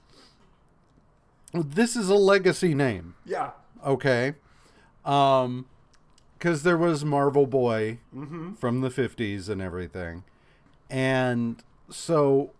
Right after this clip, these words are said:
Speaker 1: okay, that's what we're doing. Cool. Um, but the kid has no context for that.
Speaker 2: Right.
Speaker 1: So, like, everybody else is just like, "Yeah, Marvel Man, I get it.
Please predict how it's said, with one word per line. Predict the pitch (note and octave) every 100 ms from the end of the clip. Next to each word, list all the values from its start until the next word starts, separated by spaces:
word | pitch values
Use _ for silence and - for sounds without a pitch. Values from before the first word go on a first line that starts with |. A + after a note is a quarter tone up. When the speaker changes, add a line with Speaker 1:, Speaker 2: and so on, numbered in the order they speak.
| _ _ _ _ _
Speaker 1:
okay, | G3+ - E3+ G3+ - _
that's | C#3+ C#3+ F3
what | F#3
we're | F#3+
doing. | A3+ C#4 B2 - _ _ -
Cool. | B3 C4 F3+ - - _ _ - _ _ _ _
Um, | D3+ D#3 D3+ C#3 C3+ C3 - _ _ _ _ _
but | - E3 E3+ E3 - _ _ _ _ _ _ _ _ _ _ - -
the | E3+ B2+ E3+
kid | - C#4
has | G3+ G3 G3+
no | G3 F3
context | D3 - A#3+ B3+ A3 E3+ A#2 - -
for | - A#2+
that. | G2 F2+ - _
Speaker 2:
Right. | C#3 C3+ F#2 - - -
Speaker 1:
So, | - - A3+ G#3
like, | G3+ F#3+ F#3 -
everybody | G#3+ B3 A3 G3+ E3+
else | F#3 G#3 E3+ -
is | D3
just | - C3+ C#3+
like, | C3+
"Yeah, | B2+ G#3+ E3+
Marvel | B2+ G3 C3
Man, | G2+ F2
I | G#2+
get | D3+ G#2+
it. | -